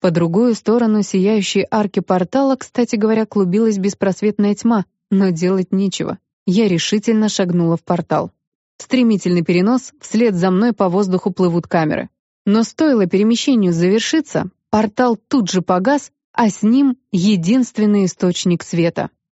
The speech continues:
Меня накрыло темнотой. Какое-то время я внимательно прислушивалась и силилась хоть что-нибудь разглядеть, надеясь, что глаза привыкнут к темноте. Но время шло, а увидеть ничего не получалось. Создала щит,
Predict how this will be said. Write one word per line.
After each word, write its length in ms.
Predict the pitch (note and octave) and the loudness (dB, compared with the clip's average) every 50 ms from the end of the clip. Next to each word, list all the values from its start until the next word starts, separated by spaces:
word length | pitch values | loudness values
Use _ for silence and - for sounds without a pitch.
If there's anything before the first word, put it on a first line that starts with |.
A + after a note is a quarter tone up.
| _ _ _ _ _ _ - - | _ _ _ _ _ _ -4 0
Меня 540 | F#3 F#3 F3+ F3 F3 F3 F3 F#3 A3 B3 | 0 2 2 2 2 2 2 2 2 2
накрыло 600 | B3+ A#3 G#3+ G3+ F#3+ - F3+ F3+ F#3 F#3 F3+ F3 | 2 2 0 0 -2 -4 -4 -2 0 0 0 -2
темнотой. 680 | F3 - - E3+ D#3+ D#3+ E3+ F3 _ - - - - _ _ _ _ _ _ _ _ _ _ _ _ _ _ _ - | -2 -2 -4 -2 -2 -2 -4 -6 _ -8 -8 -8 -8 _ _ _ _ _ _ _ _ _ _ _ _ _ _ _ -4
Какое-то 440 | - G3 F#3 - B3+ A#3+ - - F#3 | -4 -4 0 2 0 0 0 0 -2
время 380 | F3 F3+ F3+ F3+ G3 A3+ A3 | 0 0 0 0 0 0 0
я 240 | G3+ G3 G3 G3 F#3+ | 0 0 0 0 0
внимательно 600 | F3+ F#3 F#3 F3+ F3+ F#3 F#3 - - F3+ F3+ F3 | 0 0 0 0 0 0 -2 -2 -2 -2 -2 -2
прислушивалась 880 | - F3+ F3+ F3 - F#3 E3 E3+ - - G3 G3 G3+ G3+ G3+ G3 - - | -2 -2 -2 -2 -2 -4 -4 -4 -4 -4 -4 -2 0 -2 -2 -4 -4 -6
и 60 | F#3 | -8
силилась 500 | - - F#3 F3+ G3 G3+ G3+ G#3 G3 - | -4 -4 -2 -2 -2 0 -2 -2 -4 -2
хоть 200 | - G#3 F#3+ - | -4 -4 -4 -4
что-нибудь 640 | - - - F#3+ G3+ A3 A3 G#3+ F#3 G3 G3+ - G3+ | -6 -6 -4 -2 0 0 0 0 -2 -2 -2 -2 -2
разглядеть, 640 | G3+ G3 F#3+ F#3+ A3 B3 A3 A3+ A#3+ G#3 F3 - _ _ _ - | -4 -4 -4 -2 -2 -2 0 0 0 -2 -2 -4 _ _ _ -4
надеясь, 400 | - F#3+ F#3+ F3 F3 G3 F#3+ F3 | -2 0 0 2 2 0 0 0
что 180 | - - - F3+ | -2 -2 -4 -2
глаза 400 | E3 F#3 F3+ F3 E3+ F3 G3+ G#3 | 0 0 0 0 0 0 0 -2
привыкнут 600 | G#3 - F#3+ F#3 F3 F#3 F#3 F#3+ F#3+ F#3 F3 - | 0 0 -2 0 0 0 0 0 0 -2 -2 -4
к 100 | - - | -8 -6
темноте. 580 | - G3 F#3 F#3 F#3+ F#3+ F#3 - - - - _ _ _ _ _ - | -2 0 0 2 0 0 -2 -4 -6 -6 -6 _ _ _ _ _ -2
Но 180 | G3+ G#3 A#3 A3 | 0 2 2 2
время 320 | G3+ G#3 F#3+ F3+ F3 E3+ | 2 2 2 2 0 0
шло, 340 | E3+ - - F#3 G3+ A#3 A#3 _ _ _ _ _ - | -2 -2 -2 -2 -2 -2 -2 _ _ _ _ _ -2
а 120 | A3 G#3 | 0 2
увидеть 440 | G3 F#3 F3 F#3 G3 F#3+ A3+ A3+ - | 2 2 2 0 0 0 0 0 0
ничего 420 | A#3 A3 G#3 - - G3 E3+ F3 | 0 0 0 0 -2 0 0 2
не 140 | E3+ E3+ E3+ | 2 0 0
получалось. 680 | - F#3+ F#3 F#3+ - - F3+ E3+ C#3 C#3 - - - _ _ _ _ _ _ _ - | 0 -2 -2 -2 -2 -2 -4 -4 -4 -4 -8 -12 -20 _ _ _ _ _ _ _ -12
Создала 500 | - - G#3 F#3 E3+ F#3 F3+ F3 F3 F3 | -2 -2 0 0 2 2 2 2 2 0
щит, 360 | E3 - - C4 C4 - - | -2 -2 -2 -4 -4 -4 -16